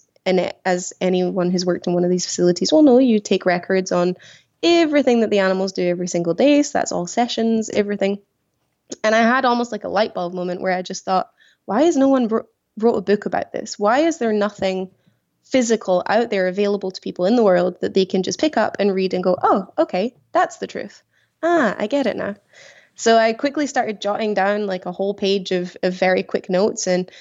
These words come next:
I took it straight down to the whale pool and I showed it to my supervisor and one of my best friends on the team, and I just went,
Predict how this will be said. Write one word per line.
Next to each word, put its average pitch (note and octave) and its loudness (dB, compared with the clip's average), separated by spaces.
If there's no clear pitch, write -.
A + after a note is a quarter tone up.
I G3+ 0
took G3+ -2
it - -6
straight G#3 0
down A3+ 2
to A#3 -2
the G#3+ 2
whale G#3 2
pool A#3+ 4
and G3 0
I F#3 -2
showed G#3+ 2
it - -4
to A3 -4
my F#3+ 0
supervisor A#3+ 2
and F#3 -2
one F#3 0
of F#3 0
my F#3 0
best G3 -2
friends G3 2
on F3+ 0
the F3 0
team, A#3 -2
and F#3+ 0
I F3+ 0
just F#3+ -4
went, F#3+ 2